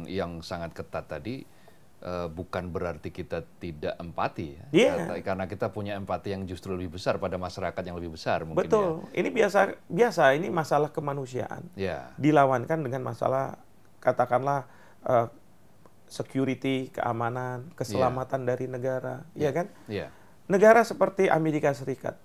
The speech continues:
Speaker 1: Iya.
Speaker 2: yang disebut sebagai kampiun dari, eh, hak asasi manusia.
Speaker 1: Iya,
Speaker 2: Tapi
Speaker 1: human
Speaker 2: mereka
Speaker 1: rights.
Speaker 2: pada s-, titik tertentu,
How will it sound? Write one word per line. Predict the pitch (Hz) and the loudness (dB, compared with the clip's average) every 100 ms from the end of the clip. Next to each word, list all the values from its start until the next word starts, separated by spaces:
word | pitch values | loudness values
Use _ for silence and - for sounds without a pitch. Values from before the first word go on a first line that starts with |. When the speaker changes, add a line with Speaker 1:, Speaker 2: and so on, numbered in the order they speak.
| - | -14
Speaker 1:
Iya. | 101 82 - | -12 -12 -4
Speaker 2:
yang | 139 135 127 | 0 0 0
disebut | 127 104 - 139 123 - | -2 -4 -8 -2 -2 0
sebagai | 123 120 123 | 0 0 -2
kampiun | - 127 120 135 127 | -2 -2 -2 -2 2
dari, | 113 113 113 117 | 2 2 0 -2
eh, | - - - 113 | -8 -12 -6 -4
hak | 113 131 - | 0 2 4
asasi | 123 120 117 | 2 0 -2
manusia. | 120 120 110 117 - - | -4 -6 -6 -4 -6 -8
Speaker 1:
Iya, | 85 78 69 - | -14 -12 -14 -14
Speaker 2:
Tapi | - - 170 | -8 -4 0
Speaker 1:
human | |
Speaker 2:
mereka | - - - - | 4 6 6 6
Speaker 1:
rights. | |
Speaker 2:
pada | 196 | 4
s-, | 180 - - | 4 0 -2
titik | 220 220 190 | 0 0 0
tertentu, | 220 220 233 - 151 | 0 0 0 0 -2